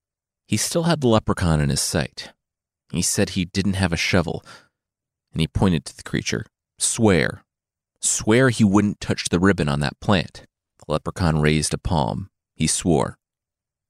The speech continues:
He would not touch that ribbon. "Please." Could he go? <laughs> Tom shrugged.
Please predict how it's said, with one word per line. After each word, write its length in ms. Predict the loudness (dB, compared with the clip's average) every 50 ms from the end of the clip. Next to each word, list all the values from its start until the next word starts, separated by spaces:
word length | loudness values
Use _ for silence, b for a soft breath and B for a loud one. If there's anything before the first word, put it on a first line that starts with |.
| _ _
He 300 | _ -16 -8 -2 -2 0
would 180 | 0 2 0
not 420 | 2 2 2 4 4 4 2 2 _ _
touch 320 | -8 -2 -2 -2 -2 -2 -2
that 180 | -2 -2 -2 -2
ribbon. 380 | -2 -2 -2 -2 -2 -8 -10 -14 _ _ _ _ _ _ _ _ _ _ _
"Please." 580 | -2 0 2 2 2 0 -4 -6 -6 -6 -6 _ _ _ _ _ _ _ _ _ _
Could 100 | -6 -6
he 80 | -6
go? 380 | 0 2 4 6 6 4 2 _ _ _ _ _ _ _ _ _ _ _ _ _
<laughs> 280 | _ -4 -4 -4 -2 -2
Tom 300 | -4 -4 -2 -4 -4 -4
shrugged. 520 | -4 -4 0 0 -2 -2 -4 -10 -12 -18